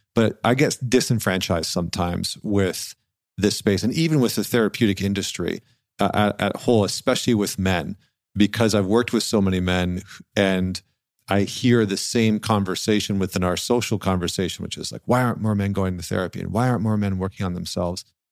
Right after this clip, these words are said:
And it's hard to, to say to people, "Well, maybe,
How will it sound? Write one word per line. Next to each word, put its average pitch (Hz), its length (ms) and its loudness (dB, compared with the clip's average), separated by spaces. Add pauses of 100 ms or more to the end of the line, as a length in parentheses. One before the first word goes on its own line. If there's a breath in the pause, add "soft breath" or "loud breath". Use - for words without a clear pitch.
(600)
And 120 100 6
it's 117 140 4
hard 143 540 2
to, 113 240 2
to - 280 -2
say 165 240 4
to 165 80 2
people, 101 380 2
"Well, 101 140 6
maybe, 120 720 4